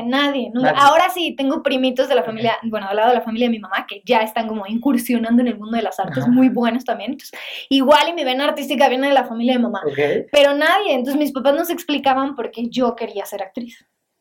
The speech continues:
Speaker 2: Por qué quería estar, digo, sí se explicaban que era súper dramática de toda la vida,
Speaker 1: Ajá.
Speaker 2: pero dijeron, "¿Por qué quiere estudiar eso que no es carrera, que se va a morir de hambre, que la vamos a tener que mantener toda la vida?". Y no es cierto.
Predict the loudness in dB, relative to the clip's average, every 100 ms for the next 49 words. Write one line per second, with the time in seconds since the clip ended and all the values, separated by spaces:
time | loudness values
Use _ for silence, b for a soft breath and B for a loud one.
0 | _ -6 -6 -6 -4 0 0 0 -4 -2
1 | 0 0 0 -4 -4 -4 -4 -2 -2 -2
2 | -6 -6 -6 -4 -4 -6 -6 -6 -8 -10
3 | 0 4 4 2 0 0 2 2 2 0
4 | 0 0 0 -8 _ _ -8 -6 -6 -6
5 | -6 -4 -2 -2 -2 -2 -6 -8 -8 -4
6 | -2 -2 0 -2 -4 -8 -8 -4 -2 0
7 | 0 -2 -4 -6 -8 -10 B B B -2
8 | 0 -2 -4 -2 -2 -2 -2 -2 -6 -4
9 | 0 2 0 -2 -6 -8 -4 -2 0 -2
10 | -2